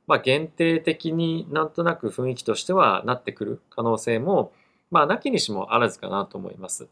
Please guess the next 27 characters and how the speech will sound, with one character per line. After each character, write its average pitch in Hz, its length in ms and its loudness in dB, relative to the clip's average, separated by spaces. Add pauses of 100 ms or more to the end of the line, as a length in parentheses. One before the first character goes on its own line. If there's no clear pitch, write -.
な 170 100 0
の 160 100 0
で、 170 300 2 (320)
ま 147 80 -4
あ、 - 0 -
今 208 280 2
後 208 180 6
一 - 180 -10
ヶ 269 160 2
月、 170 320 2
二 101 140 -4
ヶ 143 140 0
月 110 300 -2
に 92 160 -10
関 123 220 -2
し - 80 -6
て 120 100 -6
は、 135 320 2 (220)
ま 147 80 2
あ、 139 40 8
よ 143 140 6
っ - 40 -20
ぽ 185 100 4
ど 185 120 6
状 180 180 6
況 175 240 4
が 175 240 4